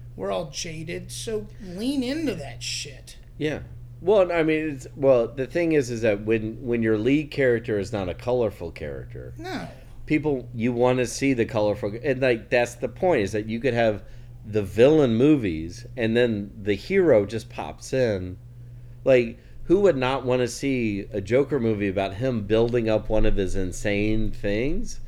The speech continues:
Speaker 1: Right.
Speaker 2: And then all Batman has to do is come in and foil it.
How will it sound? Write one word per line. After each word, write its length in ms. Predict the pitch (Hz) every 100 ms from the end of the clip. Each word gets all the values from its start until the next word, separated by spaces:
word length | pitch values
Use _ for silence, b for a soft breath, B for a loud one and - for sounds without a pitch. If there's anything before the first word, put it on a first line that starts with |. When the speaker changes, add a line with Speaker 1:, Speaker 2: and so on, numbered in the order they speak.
| B
Speaker 1:
Right. 320 | 285 339 123 120 -
Speaker 2:
And 160 | 131
then 200 | 165 151
all 180 | 131 131
Batman 480 | 127 131 156 156 117
has 240 | 113 110
to 60 | 113
do 120 | 113
is 100 | 104
come 220 | - 120 110
in 120 | 104
and 160 | 101
foil 560 | - - 151 120 78 67
it. 100 | -